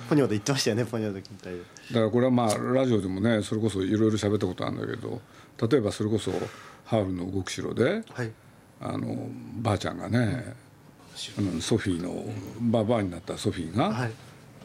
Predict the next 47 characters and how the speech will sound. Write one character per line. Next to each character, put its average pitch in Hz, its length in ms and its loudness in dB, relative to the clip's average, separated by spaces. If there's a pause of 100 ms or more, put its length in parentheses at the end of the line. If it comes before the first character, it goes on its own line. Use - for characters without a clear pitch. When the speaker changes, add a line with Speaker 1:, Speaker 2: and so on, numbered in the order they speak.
Speaker 2:
荒 101 180 2
地 107 140 0
の 104 80 6
魔 95 160 4
女、 - 280 -6 (380)
バ 110 160 2
バ 117 120 2
ア 107 60 2
に 92 60 -2
な 90 80 -4
っ - 40 -10
た 90 180 -6
荒 92 140 0
地 87 100 -2
の 98 80 2
魔 92 100 2
女 85 140 -8
の 98 140 0
Speaker 1:
は 131 180 2
い。 113 100 -4 (320)
Speaker 2:
手 - 120 4
を 107 80 2
差 - 120 -6
し - 140 -4
伸 95 120 0
べ 87 100 -6
て - 220 -6
Speaker 1:
は 131 160 0
い - 20 2
は 120 40 0
い。 113 40 4
Speaker 2:
上 107 140 6
を - 40 6
引 95 60 2
っ - 20 -2 (200)
張 104 100 4
り 98 60 2
上 92 100 0
げ 90 120 0
る 196 220 4
Speaker 1:
は 120 160 -2
い。 110 40 -4 (220)
Speaker 2:
と - 80 2
い 127 60 8
う 127 40 6
の 147 100 6
が 104 260 2